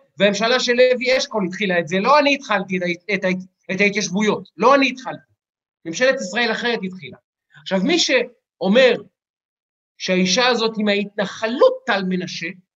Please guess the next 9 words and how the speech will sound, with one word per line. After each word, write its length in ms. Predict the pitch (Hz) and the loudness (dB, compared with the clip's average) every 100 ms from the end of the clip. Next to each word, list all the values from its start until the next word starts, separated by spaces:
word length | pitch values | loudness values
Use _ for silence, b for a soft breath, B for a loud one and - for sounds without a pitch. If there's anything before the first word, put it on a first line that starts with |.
| _ _ _ _ _ _ _ _ | _ _ _ _ _ _ _ _
כי 120 | 262 | 0
אם 60 | 311 | 2
היא 80 | |
הייתה 240 | 302 277 269 | 0 2 2
לא 180 | 254 240 | 2 4
עלינו 260 | 240 240 | 4 2
מפתח 340 | 220 185 190 - | -2 -8 -12 -12
תקווה, 320 | 269 - 196 190 | -10 -6 -6 -6
גבעתיים, 720 | 160 156 160 233 233 196 165 | -8 -10 -6 -2 -2 -2 -6